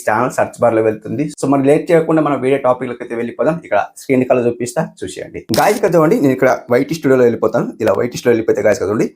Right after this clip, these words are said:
So, ఇక్కడ మేడం ఏం కామెంట్ చేసిండ్రు అంటే, "తమ్ముడు, వాచ్ అవర్స్ తగ్గిపోతుంది, పెరగాలంటే ఏం చేయాలి? సొల్యూషన్ ఉంటే చెప్పండి ప్లీజ్" అయితే కామెంట్ అయితే చేశారు.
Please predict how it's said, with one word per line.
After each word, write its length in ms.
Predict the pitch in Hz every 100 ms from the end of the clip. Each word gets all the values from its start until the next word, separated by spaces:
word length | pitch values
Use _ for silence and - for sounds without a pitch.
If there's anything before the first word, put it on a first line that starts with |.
| -
So, 80 | - 165
ఇక్కడ 140 | 175 160
మేడం 220 | 139 151
ఏం 100 | 165 156
కామెంట్ 260 | 127 131 127
చేసిండ్రు 260 | 117 104 101
అంటే, 140 | 156 - 127
"తమ్ముడు, 320 | 123 151 190 151
వాచ్ 300 | 123 120 151
అవర్స్ 220 | 156 165
తగ్గిపోతుంది, 680 | 117 127 143 147 - 120 143 -
పెరగాలంటే 560 | 139 156 180 170 165 -
ఏం 180 | 127 139 143
చేయాలి? 240 | 113 98 -
సొల్యూషన్ 460 | 131 139 147 143 131
ఉంటే 160 | 139 -
చెప్పండి 340 | 120 120 120
ప్లీజ్" 260 | 139 110 107
అయితే 140 | 107
కామెంట్ 360 | 107 98 101 98
అయితే 120 | -
చేశారు. 260 | 98 95 135